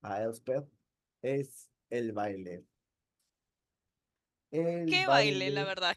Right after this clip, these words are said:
Speaker 2: qué gran baile.
Speaker 1: Honestly,
Speaker 2: <laughs>
Speaker 1: en verdad, yo te quiero decir que ese bailecito no está auspiciado gracias a opiniones no solicitadas. Eso lo voy a decir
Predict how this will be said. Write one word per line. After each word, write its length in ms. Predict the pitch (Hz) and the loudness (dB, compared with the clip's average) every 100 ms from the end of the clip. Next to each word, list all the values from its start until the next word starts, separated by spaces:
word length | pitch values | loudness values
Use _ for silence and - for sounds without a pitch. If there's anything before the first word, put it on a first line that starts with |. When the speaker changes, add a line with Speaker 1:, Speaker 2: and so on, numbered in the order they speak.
| - | 4
Speaker 2:
qué 340 | 320 320 339 | 8 10 10
gran 260 | 320 285 277 | 10 8 6
baile. 420 | 226 196 196 220 - - 330 - | 2 2 -2 -4 -8 4 6 10
Speaker 1:
Honestly, 720 | - 185 226 - - 247 262 392 370 339 _ - - 480 - | 10 12 10 8 4 0 4 4 2 -4 _ -10 -10 -16 -16
Speaker 2:
<laughs> 220 | _ - | _ 0
Speaker 1:
en 300 | 165 160 147 | 2 4 6
verdad, 560 | 143 135 135 175 233 - - | 6 6 8 8 8 4 -6
yo 180 | 151 156 | -4 -4
te 140 | 151 | -6
quiero 260 | 165 165 165 | 0 4 6
decir 320 | 135 147 160 | 4 2 -2
que 200 | 135 - - | -2 -4 -2
ese 320 | 190 190 117 | -2 0 0
bailecito 1000 | 117 170 143 101 101 151 156 - 185 - _ | 4 4 4 -2 0 -2 0 2 0 0 _
no 300 | 139 156 226 | 0 6 6
está 340 | 190 143 - 165 | 6 4 4 6
auspiciado 1000 | 160 - 139 135 156 156 151 165 98 - - - - | 6 2 -2 2 4 6 6 4 0 -6 -16 -10 0
gracias 640 | 151 170 170 190 202 190 | 4 4 4 2 2 4
a 320 | 156 196 320 277 - _ _ - | 6 6 4 -6 -12 _ _ -6
opiniones 640 | 139 147 143 160 170 160 | -2 2 4 6 6 4
no 160 | 147 156 | 4 4
solicitadas. 840 | 143 151 135 135 - 113 98 120 - | 4 2 0 -2 0 0 0 -2 -4
Eso 260 | 190 214 | 2 4
lo 140 | 170 139 | 6 4
voy 180 | 143 156 | 6 4
a 40 | |
decir 480 | 139 127 139 139 | 4 2 -2 -2